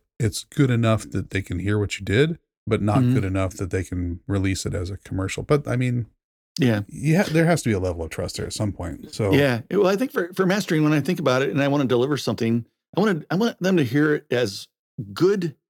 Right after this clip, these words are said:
Speaker 2: as it can possibly be.
Speaker 1: Yeah.
Speaker 2: And for me, uh, uh, rendering that out to an M P three demo just doesn't sit right
Speaker 1: Mm-hmm,
Speaker 2: 'cause,
Speaker 1: mm-hmm.
Speaker 2: um, uh, you know, because it's, it's
Speaker 1: It's not
Speaker 2: lossy
Speaker 1: the ultimate
Speaker 2: and
Speaker 1: rep-, yeah, it's not the best representation of
Speaker 2: No.
Speaker 1: it. I understand.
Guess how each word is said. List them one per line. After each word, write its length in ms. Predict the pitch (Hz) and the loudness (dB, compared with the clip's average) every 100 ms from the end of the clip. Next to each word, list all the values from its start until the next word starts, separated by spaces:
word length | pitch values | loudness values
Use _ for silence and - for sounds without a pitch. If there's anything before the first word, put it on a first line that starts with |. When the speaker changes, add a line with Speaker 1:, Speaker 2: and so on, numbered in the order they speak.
| _ | _
Speaker 2:
as 140 | 127 117 | -4 -4
it 140 | - | -6
can 320 | - 147 135 | -2 2 2
possibly 520 | 127 143 135 127 123 | 2 0 0 2 2
be. 320 | 110 110 98 110 _ _ - | 2 -2 -4 -10 _ _ -4
Speaker 1:
Yeah. 220 | 104 90 131 | -2 0 2
Speaker 2:
And 400 | 135 127 131 - | 2 2 0 2
for 120 | 147 | 2
me, 480 | 175 175 139 127 - _ _ - | 4 2 2 0 -2 _ _ -6
uh, 240 | 127 - - - | -2 -2 -4 -4
uh, 240 | 123 123 - - - | -2 -2 -6 -10 -2
rendering 420 | 135 160 147 139 | 2 4 4 2
that 140 | 139 131 | 2 2
out 200 | 127 - | 0 0
to 140 | 135 | 0
an 80 | 123 | 2
M 120 | 123 | 0
P 140 | - 110 | -2 -10
three 260 | - 151 127 | -4 0 2
demo 520 | 117 113 117 117 - | 2 2 0 -2 -4
just 280 | - 127 - | -2 -2 0
doesn't 360 | 131 110 117 - | -2 0 -4 -4
sit 280 | - 123 156 | 0 0 2
right 220 | 139 123 | 2 2
Speaker 1:
Mm-hmm, 100 | 117 | 2
Speaker 2:
'cause, 260 | 190 135 123 | 2 4 4
Speaker 1:
mm-hmm. 560 | 110 110 - _ - | 2 -2 -8 _ -2
Speaker 2:
um, 560 | 143 135 123 113 107 117 | 2 2 2 0 -2 -4
uh, 160 | 123 123 | -4 -2
you 80 | 196 | 0
know, 100 | 175 | 0
because 340 | 180 170 165 175 | 2 2 2 0
it's, 340 | - - - - | -4 -10 -12 -2
it's 240 | 156 - | -2 0
Speaker 1:
It's 20 | |
not 60 | 160 156 | 0 2
Speaker 2:
lossy 180 | 117 120 | 2 0
Speaker 1:
the 80 | 110 | -2
ultimate 300 | 110 143 131 | 0 2 2
Speaker 2:
and 160 | 117 | 0
Speaker 1:
rep-, 200 | 117 110 | -2 -2
yeah, 120 | 127 113 | -2 -2
it's 140 | - | -2
not 140 | 107 | -4
the 80 | - | -2
best 220 | 101 92 | -2 0
representation 640 | 104 - - 90 101 - 208 | -2 -2 -6 -4 -4 0 2
of 40 | |
Speaker 2:
No. 320 | 175 139 117 110 | 4 2 -2 -4
Speaker 1:
it. 40 | |
I 40 | 104 | -4
understand. 360 | 98 - 107 | -6 -8 -10